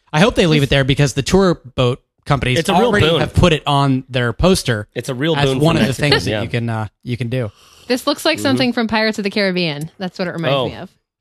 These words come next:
Speaker 2: Caribbean. Caribbean.
Speaker 3: Oh, Caribbean. Sorry.
Speaker 2: Caribbean.
Speaker 3: Is that
Speaker 1: Jeez.
Speaker 2: <laughs> I'm just kidding. It doesn't matter either
Speaker 1: Just
Speaker 2: way.
Speaker 1: totally kidding.
Speaker 2: <laughs> Just
Speaker 3: I was gonna
Speaker 2: another
Speaker 3: say,
Speaker 2: just
Speaker 3: jeez.
Speaker 1: Gotcha.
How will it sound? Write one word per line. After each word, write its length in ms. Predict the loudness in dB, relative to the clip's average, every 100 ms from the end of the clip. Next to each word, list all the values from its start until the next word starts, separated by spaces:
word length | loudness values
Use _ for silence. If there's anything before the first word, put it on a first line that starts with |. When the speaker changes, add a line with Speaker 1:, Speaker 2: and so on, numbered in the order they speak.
| _
Speaker 2:
Caribbean. 520 | -10 -4 -2 -2 -4 -10 _ _ _ _ _ _ _ _
Caribbean. 420 | -6 -4 -2 -6
Speaker 3:
Oh, 40 |
Caribbean. 560 | -6 -4 -4 -6 -8 -10 _ _
Sorry. 320 | -8 -6 -6
Speaker 2:
Caribbean. 360 | -6 -6 -4 -2
Speaker 3:
Is 40 |
that 160 | -4 -8 _
Speaker 1:
Jeez. 520 | -6 -2 0 -2 -6 -8 -10
Speaker 2:
<laughs> 160 | -12 -10
I'm 80 | -6
just 200 | -6 -2
kidding. 240 | -2 -2
It 100 | -2
doesn't 220 | -2 -2 -2
matter 220 | -2 -2
either 200 | -2 -2
Speaker 1:
Just 60 | 0
Speaker 2:
way. 140 | 0 2
Speaker 1:
totally 260 | 2 4 2
kidding. 260 | 2 0
Speaker 2:
<laughs> 0 |
Just 260 | -2 -4 -2
Speaker 3:
I 40 |
was 80 | -4
gonna 120 | 0 2 2
Speaker 2:
another 180 | 2
Speaker 3:
say, 280 | 2 2 2
Speaker 2:
just 100 | -2
Speaker 3:
jeez. 160 | -2 2
Speaker 1:
Gotcha. 540 | 2 2 2 0 0